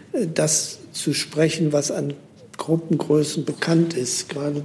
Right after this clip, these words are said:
darin besteht ja jetzt die aktuelle Arbeit sozusagen, die soweit es irgend möglich ist, in vernünftige, wie soll man das sagen, in besun-, vernünftige Subgruppen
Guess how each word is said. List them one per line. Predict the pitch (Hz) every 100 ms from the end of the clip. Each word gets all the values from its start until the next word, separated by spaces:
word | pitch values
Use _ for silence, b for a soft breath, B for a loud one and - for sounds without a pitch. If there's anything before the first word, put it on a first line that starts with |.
| - -
darin | 147 160 175
besteht | 156 - 165 151
ja | 160
jetzt | 151 139 - -
die | -
aktuelle | 143 - - 165 160 165
Arbeit | - - 160 160 151 151
sozusagen, | 170 - - 156 156 151 147 139
die | 160
soweit | 147 175 170 165 156 - B B B -
es | - 131
irgend | 269 170 185 -
möglich | 160 156 180 165
ist, | 165 -
in | 160
vernünftige, | - 147 147 160 196 190 - - 156 156 B B B B B B -
wie |
soll | 151 147
man | 151 147
das | 147
sagen, | - 165 147 147
in | 143
besun-, | 143 143 160 175 175 160
vernünftige | 165 165 190 185 - 170 160 151 147 B B -
Subgruppen | - 208 - - - 165 165 156